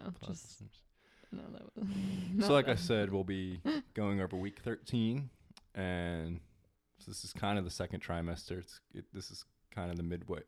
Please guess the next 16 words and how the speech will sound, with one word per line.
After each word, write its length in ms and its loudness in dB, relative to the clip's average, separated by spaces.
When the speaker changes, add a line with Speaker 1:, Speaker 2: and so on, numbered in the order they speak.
Speaker 1:
or, 180 0
uh, 120 -2
not 160 -6
the 80 -8
midway 220 -6
point. 280 -10
This 160 -12
is, 220 -14
we 160 -8
flip 340 -2
over 220 2
from 200 -4
the 60 -4
first 360 -4
to 60 -4
the 200 -2